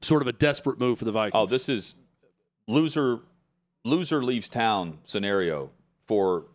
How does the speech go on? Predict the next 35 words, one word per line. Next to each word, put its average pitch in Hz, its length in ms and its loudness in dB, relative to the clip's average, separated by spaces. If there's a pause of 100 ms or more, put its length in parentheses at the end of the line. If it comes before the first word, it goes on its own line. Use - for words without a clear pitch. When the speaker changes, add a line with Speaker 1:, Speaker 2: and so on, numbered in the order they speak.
Speaker 2:
the 98 100 -4
Vikings 101 500 -2
and 85 100 -10
Chargers 87 380 -2
matchup 76 360 -10
this 73 160 -12
weekend. 73 300 -12 (1300)
Losers 110 380 -2
at 101 120 2
oh 101 160 2
and 87 120 -6
three 82 460 -4 (640)
and 90 120 -10
staring 104 440 -2
down, 92 460 -4 (260)
you 92 80 -12
know, 85 120 -8
some 82 160 -14
competition 92 640 -4
they're 87 140 -8 (220)
likely 104 340 -2
not 98 260 0
able 90 200 -2
to 87 80 -12
catch 87 260 -6
up 107 160 0
with, 69 300 -10
especially 107 360 0
with 92 80 -6
the 98 80 -4
way 90 140 0
they're 85 120 -2
losing. 104 400 -4 (380)
Close 110 300 -2
games, 85 580 -6